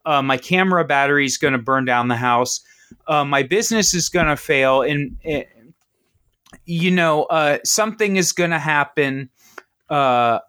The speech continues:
uh, with my merchandise." I, I've had so many fucking awful things happen. And, like, customers being,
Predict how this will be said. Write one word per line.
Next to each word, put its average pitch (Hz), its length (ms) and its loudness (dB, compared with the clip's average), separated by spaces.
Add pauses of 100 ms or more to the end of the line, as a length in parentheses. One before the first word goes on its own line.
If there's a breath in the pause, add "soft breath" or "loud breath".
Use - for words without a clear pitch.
(140)
uh, 123 380 0 (580)
with 151 420 -4
my 147 160 0
merchandise." 147 680 0
I, 175 240 2
I've 160 160 -2
had 170 220 0
so - 220 0
many 262 260 0
fucking 165 420 -2
awful 135 420 -2
things 131 380 -2
happen. 113 540 0 (480 loud breath)
And, 170 220 4
like, 151 220 2
customers 165 720 0
being, 139 420 -4